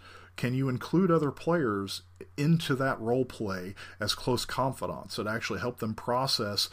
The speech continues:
move on, and live with the cost of their powers? I ask you to please be considerate of others, uh, when you're at any other game master's table. I would definitely expect it at mine,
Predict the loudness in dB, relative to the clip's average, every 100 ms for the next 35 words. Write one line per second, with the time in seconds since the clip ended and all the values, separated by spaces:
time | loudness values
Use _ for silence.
0 | -8 -8 0 4 4 4 4 6 4 0
1 | -2 -2 2 6 8 8 4 -2 -6 -8
2 | -6 -4 -4 -6 -8 -10 -6 -4 -4 -6
3 | -12 -12 -14 -16 -20 -18 -2 4 6 4
4 | -2 -4 -8 -6 -4 -2 -4 -4 -4 -2
5 | -2 -4 -6 -8 -8 -8 -8 -8 -8 -8
6 | -10 -6 -6 -4 -6 -6 -8 -10 -8 -8
7 | -8 -10 -10 -10 -10 -10 -10 -10 -10 -10
8 | -12 -14 -18 -18 -16 -8 -2 -2 2 0
9 | 0 -2 -2 -4 -4 -6 -4 -6 -4 -8
10 | -8 -12